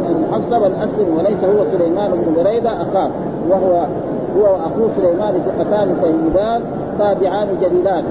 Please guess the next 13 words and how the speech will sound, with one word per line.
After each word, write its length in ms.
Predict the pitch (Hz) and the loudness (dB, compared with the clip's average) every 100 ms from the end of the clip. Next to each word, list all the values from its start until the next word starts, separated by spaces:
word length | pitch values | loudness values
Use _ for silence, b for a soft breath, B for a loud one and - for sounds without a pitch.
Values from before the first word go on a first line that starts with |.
| 180 - 190 | -4 0 2
ولدا 320 | 214 196 180 | 2 2 0
في 160 | 175 | 0
بطن 420 | 156 220 - 180 190 | 0 -2 0 0 0
واحد 260 | 226 - - | 0 -2 0
في 100 | 180 | 0
عهد 260 | 208 196 | 0 0
عمر 200 | 175 196 | 0 0
بن 220 | 175 160 151 | 0 0 0
الخطاب 420 | 170 - 202 180 | -2 0 2 2
رضي 220 | 165 165 | 2 0
الله 240 | 160 190 165 170 | 2 0 0 0
تعالى 280 | 160 156 | 0 0
عنه. 240 | 151 190 | 0 0